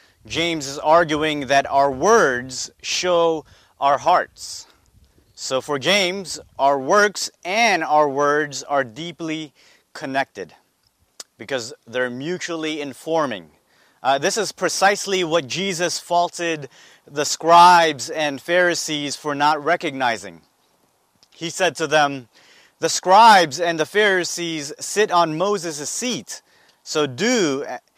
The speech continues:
and observe whatever they tell you, but not the works they do, for they preach, but do not practice." You see, saying and doing go together.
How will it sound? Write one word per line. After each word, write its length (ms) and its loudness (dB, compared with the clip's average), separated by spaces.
and 120 -2
observe 640 2
whatever 600 2
they 140 0
tell 320 0
you, 320 -8
but 220 -2
not 320 0
the 100 -4
works 600 -4
they 240 -4
do, 480 -8
for 260 -8
they 200 -2
preach, 760 -6
but 180 -4
do 140 -8
not 260 -4
practice." 800 -10
You 100 -14
see, 380 -6
saying 840 -4
and 240 -2
doing 600 -2
go 240 -2
together. 500 -2